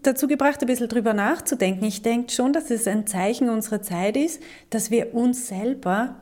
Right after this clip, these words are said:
nicht wirklich spüren. Das heißt, unseren Körper wahrnehmen. Und es hat für mich viel zu tun mit Achtung vor mir selber,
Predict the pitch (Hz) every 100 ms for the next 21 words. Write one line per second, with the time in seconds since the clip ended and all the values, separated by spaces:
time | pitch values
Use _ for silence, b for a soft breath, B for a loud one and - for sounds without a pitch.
0 | - 220 226 226 185 175 - 185 - -
1 | - 196 175 151 - - b b b b
2 | b - 202 196 202 202 - - 214 202
3 | 190 180 - - 214 233 220 170 160 170
4 | 208 208 165 156 156 185 185 - _ _
5 | _ _ _ _ B B B 262 269 339
6 | 330 320 302 302 - 277 277 - 302 -
7 | 285 285 294 302 B B B - 247 240
8 | 240 - - _ 190 208 - - - 302
9 | 370 415 - - _ - 262 254 247 240
10 | 240 170 170 220 262 294 330